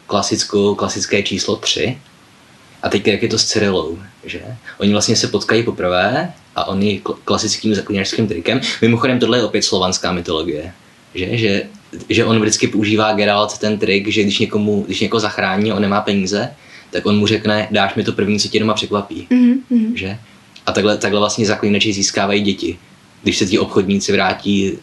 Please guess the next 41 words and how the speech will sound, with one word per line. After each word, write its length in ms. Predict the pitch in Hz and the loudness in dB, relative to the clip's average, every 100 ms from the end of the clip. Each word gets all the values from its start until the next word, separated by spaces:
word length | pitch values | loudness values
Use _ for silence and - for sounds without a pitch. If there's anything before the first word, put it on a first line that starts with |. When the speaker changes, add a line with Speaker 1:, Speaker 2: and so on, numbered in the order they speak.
| - 87 | -14 -10
Speaker 1:
z, 80 | 90 87 | -8 -8
z 40 | |
obchodní 420 | - - 95 98 | -10 -4 -2 0
cesty 340 | 95 95 - 98 | 0 -2 0 0
a 20 | |
tam 180 | 92 95 | 0 -2
na 60 | 95 | -2
ně 100 | 95 | -2
čeká 320 | 90 92 92 | -2 -2 -2
nečekaně 520 | 90 87 90 92 98 | -2 -4 -2 -4 -6
dítě. 440 | 95 87 92 98 120 - - - - - - - - - - - - - - 113 | -8 -8 -6 -6 -8 -14 -20 -20 -20 -20 -20 -20 -20 -20 -20 -20 -20 -16 -6 -4
Jo. 160 | 107 - - - | -4 -8 -10 0
A 80 | 107 | 0
vlastně 240 | 110 135 | 2 2
takhle 360 | 117 117 123 - | 2 2 2 0
Geralt 600 | 107 110 104 110 113 - | 0 2 4 2 0 -4
poprvé 400 | 113 104 98 101 | -2 0 0 0
se 120 | - | 0
potká 400 | 110 104 - 101 | -2 -4 0 0
ještě 220 | - - 107 | 0 -2 -2
s 40 | |
nenarozenou 480 | 104 98 98 107 104 | 0 0 0 0 -2
Cyrilou 600 | 95 82 85 82 113 151 - - 104 | -4 -4 -4 -4 -4 -4 -10 -6 -2
a 100 | 104 | 0
on 180 | 107 110 | 2 2
vlastně 640 | 107 - 113 110 107 107 - - - | 0 -2 0 0 0 0 -4 -14 -4
mezi 280 | 113 107 110 | 2 2 2
nima, 340 | 107 107 104 - - _ - | 2 0 -2 -6 -18 _ -4
že, 340 | 107 117 123 - | 0 0 -2 -2
vytvoří 380 | 104 107 110 110 | -2 0 0 0
to 80 | 104 | 0
pouto 320 | 107 98 95 | 0 0 0
osudu. 300 | - 98 87 | 2 2 0
Speaker 2:
Ano. 80 | 87 - - - - - - | -2 -8 -20 -20 -20 -20 -20
Speaker 1:
Protože 360 | - 98 101 80 | -6 -2 0 0
on, 180 | 95 - | -2 0
on 160 | 101 | 0
si 160 | 101 104 | 2 2
k 40 | - | 2
sobě 140 | 101 | 0
připoutá. 580 | - - 92 - - | 0 0 -2 -2 -6